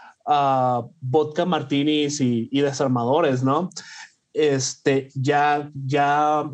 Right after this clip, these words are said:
finales de los noventa, dos mil, con, con, no sé, como un regreso a las raíces, pues, se, se redescubrieron esos, esos cócteles clásicos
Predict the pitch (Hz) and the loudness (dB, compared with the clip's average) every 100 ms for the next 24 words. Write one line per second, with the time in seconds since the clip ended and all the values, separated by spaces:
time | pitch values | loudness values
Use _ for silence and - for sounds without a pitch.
0 | - - 160 170 170 151 143 139 139 151 | -6 -2 2 2 2 2 2 -2 -4 -2
1 | 151 151 151 160 151 156 151 151 143 120 | 0 2 2 2 2 0 0 2 0 -2
2 | - 139 127 123 131 135 139 139 123 120 | -4 -2 0 0 -2 0 0 0 -2 -4
3 | - 135 139 131 _ _ _ - 170 143 | -8 -4 -4 -6 _ _ _ -2 2 2
4 | 147 147 175 156 143 135 135 139 165 160 | 2 2 2 2 2 2 0 0 -4 -4
5 | - - - 147 131 123 - - 131 135 | -12 -16 -2 0 0 -2 -4 -4 0 0
6 | 131 - 131 143 143 147 160 165 - 131 | 0 0 2 2 2 0 -2 -4 -6 -4
7 | 143 147 135 151 151 156 165 156 160 151 | -2 -2 -2 0 0 0 -2 0 0 -2
8 | 175 | -2